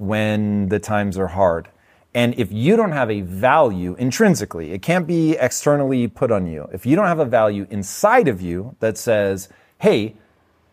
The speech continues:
I'm committed to this thing, and so when it gets hard, I'm going to find the solution. I'm not just gonna cut bait and run," which is exactly how we've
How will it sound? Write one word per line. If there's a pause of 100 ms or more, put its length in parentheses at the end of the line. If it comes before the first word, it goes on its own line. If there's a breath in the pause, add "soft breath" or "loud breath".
(340 soft breath)
I'm
committed
to
this
thing, (340)
and
so
when
it
gets
hard, (100)
I'm
going
to
find
the
solution.
I'm
not
just
gonna
cut
bait
and
run,"
which
is
exactly
how
we've